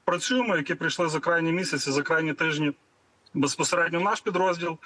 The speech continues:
Не можу сказати, що підготовка, там, скажімо, стала гіршою. Вона є абсолютно достатньою, абсолютно професійною. І ці люди, які приходять, вони є,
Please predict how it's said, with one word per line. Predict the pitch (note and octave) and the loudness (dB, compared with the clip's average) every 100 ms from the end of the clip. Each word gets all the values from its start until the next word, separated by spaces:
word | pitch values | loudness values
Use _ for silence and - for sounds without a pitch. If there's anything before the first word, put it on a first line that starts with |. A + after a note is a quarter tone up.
| - - - C#3 | -20 -20 -14 -4
Не | C3 D#3 G3+ | 0 2 2
можу | G#3 F3+ E3 | 2 0 0
сказати, | F3+ E3 E3+ D#3+ | 0 0 0 -2
що | - D#3+ D#3 D#3 C#3 | -2 2 2 2 0
підготовка, | E3 D#3 F3 F#3 F3 D3 D#3 C#3+ C3+ C3 B2 | -2 -2 0 2 0 0 0 2 2 0 -2
там, | C#3 C3 | -2 -2
скажімо, | - D3 D#3 C#3+ | -4 -2 2 2
стала | - D#3+ E3 | 0 0 2
гіршою. | E3 B3 A#3+ G3 D3+ | 2 0 0 0 2
Вона | D3 D#3+ E3 | 2 4 2
є | D#3 | 2
абсолютно | D#3 C3 G3 F#3 F3+ C#3+ | 0 0 -2 -2 0 -2
достатньою, | D3 - G3 G3 F#3+ | -2 0 -2 0 0
абсолютно | D3+ - F3 E3+ D3+ C#3+ | 0 -2 -2 -2 -2 -4
професійною. | - - - A3 A3 G#3+ G#3+ - - - | -2 -2 0 0 2 2 0 -10 -12 -8
І | C#4+ | -4
ці | - F#3 | 0 0
люди, | G3 E3+ | 2 2
які | D#3+ - - | -2 -4 -6
приходять, | E3 G3+ F#3+ E3 E3+ | -2 0 0 0 -2
вони | E3 | 0
є, | D3+ D3 | 0 0